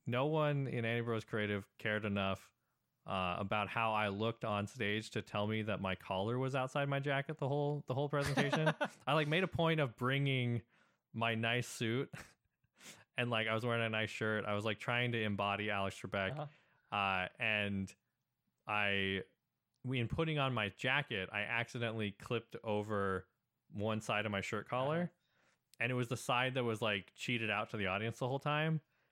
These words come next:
Speaker 1: And so I just had my collar outside my jacket the entire time. And we recorded <laughs> this, and, like, people were taking photos, and just, like, no one, no one thought to, like, mime to me, like, "Hey, pull your jacket out," or, like,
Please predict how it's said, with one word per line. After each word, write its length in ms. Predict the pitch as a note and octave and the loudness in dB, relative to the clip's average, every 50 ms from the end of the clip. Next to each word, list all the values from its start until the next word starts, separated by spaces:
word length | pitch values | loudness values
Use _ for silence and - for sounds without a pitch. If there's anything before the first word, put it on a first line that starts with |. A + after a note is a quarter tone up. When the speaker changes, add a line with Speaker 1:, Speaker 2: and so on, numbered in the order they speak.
| _ _ - | _ _ -2
Speaker 1:
And 140 | A#2 A#2 | -2 -2
so 460 | A#2 - C3 B2 A#2 A2+ A2 G#2+ - - _ | 0 0 2 2 4 4 2 0 -2 -4 _
I 100 | - A#2 A#2+ | -2 -2 0
just 160 | C3 C3 - | 0 -2 0
had 160 | C3+ B2+ B2 | 0 -2 0
my 140 | A#2+ A2+ G#2+ | 0 -2 -2
collar 460 | - - - A2+ A2 A2 A2 G#2+ G#2 | -2 -2 -2 0 0 2 2 2 2
outside 360 | G2 G2+ G2+ - - G2+ G2+ G2 | 0 0 -2 -2 -2 -2 0 0
my 100 | G2 F#2+ | -2 0
jacket 460 | F#2 G2+ F#2 F#2 F2+ G2+ F#2+ F2+ - | 0 0 -2 -2 -2 -2 -4 -6 -6
the 100 | - F#2+ F#2 | -6 -4 -4
entire 720 | F#2 F#2 - - F#2+ F#2 F2+ F#2 F2+ F2 F2 F2 F2 - _ _ _ _ _ _ | -4 -4 -4 -4 -2 0 0 0 0 0 -2 -2 -4 -8 _ _ _ _ _ _
time. 420 | - - G2 F2 E2 D#2+ D#2+ E2 F#2+ | -8 -6 -4 -2 -2 -2 -4 -4 -2
And 140 | G2+ G#2+ A#2 | -2 -2 0
we 100 | C3 C#3+ | 0 0
recorded 480 | C#3+ C#3 - - - B2 B2 A#2+ A#2 | 0 -2 -2 -2 -2 -2 0 0 -2
<laughs> 120 | - - - | -6 -6 -4
this, 380 | C3 B2 - D3 A#2+ - - - _ _ - - - - - | -4 -2 -2 -4 -6 -6 -12 -20 _ _ -20 -20 -20 -10 -4
and, 140 | - G#2+ G#2+ | -2 -2 0
like, 200 | G#2+ G#2 G2+ G2 | 0 0 -2 -2
people 140 | - B2 A#2 A#2 | -4 -4 -2 -2
were 80 | A#2 | -2
taking 240 | A2+ B2 A2+ A2+ A2+ | -2 -2 -4 -4 -4
photos, 480 | - A#2 A2 G#2+ G#2+ G#2+ G#2+ G#2+ G#2 G#2+ | -2 0 0 2 2 2 0 0 -2 -2
and 140 | G#2 G#2 | -4 -2
just, 180 | G2+ G2+ F#2+ - | -2 -4 -4 -2
like, 160 | G#2+ G2 F#2 | -2 -2 0
no 200 | G2+ G#2 A2 A2 G#2+ | 0 0 2 2 2
one, 460 | A2 A2 G#2+ G#2 G#2 G#2 G2+ G2+ G#2 - _ _ - _ _ _ _ _ | 2 2 2 2 2 0 0 -2 -4 -6 _ _ -20 _ _ _ _ _
no 80 | A2 A2+ | 0 0
one 160 | A#2 A#2 A#2 A2+ | 2 0 0 0
thought 300 | - A2+ G#2+ G#2 G2 - | 0 0 0 0 -2 -4
to, 80 | - | -4
like, 320 | G2+ F#2 F2 F2 E2+ - - - - | -2 0 0 0 -2 -4 -8 -10 -4
mime 420 | B2 G#2 F#2+ F#2 G2 G2+ G#2 A2 | -2 0 0 2 0 0 0 -2
to 100 | G#2 - | -2 -2
me, 260 | A2+ G#2+ G#2 G2+ G2+ G2+ | -2 0 0 0 0 0
like, 180 | F#2 E2 F2 F#2+ | 0 -2 -2 -2
"Hey, 160 | A2+ G#2+ F#2 | -2 -2 -2
pull 200 | F#2 - A2 G2+ | -2 -2 -2 -2
your 120 | G2+ G2 F#2+ | -2 -2 -2
jacket 340 | - G2 F#2 F#2 - G2+ | -2 -2 -2 -2 -2 -2
out," 280 | F#2+ F#2+ F#2+ F#2 F#2 F#2 | -2 0 0 0 0 0
or, 100 | F#2 F2+ F2+ | 0 0 0
like, 300 | F2+ E2+ E2+ E2+ - | 0 0 -2 -4 -6